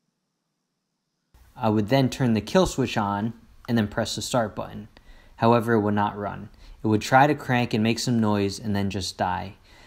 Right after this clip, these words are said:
So the bike was getting electricity, so for some reason the battery wasn't charging either, even after riding it for some time. So after discussing this with some friends, they thought it was the stator.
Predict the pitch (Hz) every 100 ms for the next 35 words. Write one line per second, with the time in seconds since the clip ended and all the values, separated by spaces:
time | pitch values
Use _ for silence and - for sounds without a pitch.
0 | - - 135 120 113 139 135 120 143 120
1 | 113 104 - 180 160 160 160 147 - -
2 | 135 139 123 143 135 156 147 127 120 98
3 | 113 120 113 104 101 104 101 107 98 95
4 | 107 117 104 95 92 107 120 107 107 104
5 | 110 98 101 101 101 117 - 113 101 107
6 | 92 101 95 95 - _ - - - 131
7 | 135 135 127 - 160 143 156 139 - 131
8 | 117 117 - 104 98 92 - 110 104 120
9 | 110 107 101 107 - - 147 113 92